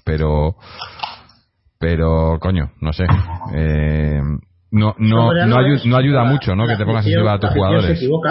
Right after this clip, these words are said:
Speaker 2: y acepta.
Speaker 1: Claro. No sé, yo no veo, eh, eso, eh, alguna, eh, pitar a, a, en los equipos donde tienes una estrella que está claro que es la estrella,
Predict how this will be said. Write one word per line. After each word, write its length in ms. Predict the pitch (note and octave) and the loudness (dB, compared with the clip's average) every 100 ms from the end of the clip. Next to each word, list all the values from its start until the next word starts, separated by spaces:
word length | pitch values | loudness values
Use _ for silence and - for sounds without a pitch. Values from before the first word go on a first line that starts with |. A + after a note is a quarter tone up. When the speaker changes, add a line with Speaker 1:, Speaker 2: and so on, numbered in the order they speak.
| - | -4
Speaker 2:
y 160 | D3+ - | -6 -6
acepta. 500 | - - D#3 D#3 - - - _ _ _ _ _ _ - | -10 -4 -4 -4 -10 -20 -20 _ _ _ _ _ _ -8
Speaker 1:
Claro. 260 | E2+ C#2+ - _ _ _ _ _ - - | -4 -4 -6 _ _ _ _ _ -14 -2
No 100 | A2+ | 0
sé, 140 | B2 | 2
yo 80 | G#2 | 0
no 100 | A2+ | 0
veo, 480 | A#2+ A2 G2+ F#2 F2 - - _ - _ | 2 2 2 0 -2 -8 -20 _ -20 _
eh, 580 | - D#2+ D#2+ D#2+ D#2+ D#2+ | -2 0 2 2 0 0
eso, 160 | F2+ - D2+ - | -2 -4 -8 0
eh, 140 | - D2+ | 2 4
alguna, 480 | D#2 E2+ F#2 F2+ F2 | 2 0 0 0 0
eh, 600 | E2+ E2+ E2 D2 F2+ - | 0 -2 -4 -8 -14 -10
pitar 240 | - F2+ G2 | -6 -2 0
a, 320 | G2+ F#2 F#2 | 0 -2 -4
a, 80 | F2+ | -6
en 140 | - F#2 | -2 -2
los 160 | F2 | 0
equipos 340 | E2+ G2 G#2 G2+ | -4 -2 0 0
donde 300 | G2 G2 F#2+ | 0 0 0
tienes 280 | G2 F2+ | 0 0
una 100 | G2 | -2
estrella 360 | F2+ - F#2 E2+ | -2 -2 -2 -2
que 60 | F2 | -4
está 220 | - E2 | -6 -4
claro 260 | F2 F2 | -2 -2
que 60 | E2+ | -2
es 60 | E2+ | -2
la 80 | |
estrella, 420 | E2 F2 F2 F#2+ | -2 -2 -2 -2